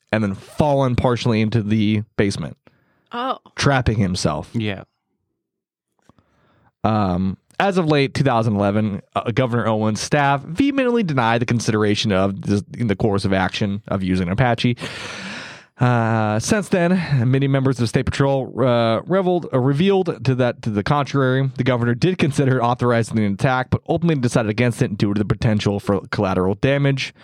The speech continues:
Speaker 1: of a missile strike in the heart of Granby being significantly higher than what Heemeyer could have caused with his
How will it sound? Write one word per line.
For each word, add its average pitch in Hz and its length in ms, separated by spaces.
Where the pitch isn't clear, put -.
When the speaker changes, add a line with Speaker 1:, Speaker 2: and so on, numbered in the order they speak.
Speaker 1:
of 123 220
a 123 100
missile 113 320
strike 101 440
in 95 120
the 107 80
heart 95 220
of 95 100
Granby 127 400
being 117 540
significantly 220 480
higher 139 500
than 120 300
what 110 200
Heemeyer 98 680
could - 120
have 85 140
caused 92 500
with 90 120
his 101 260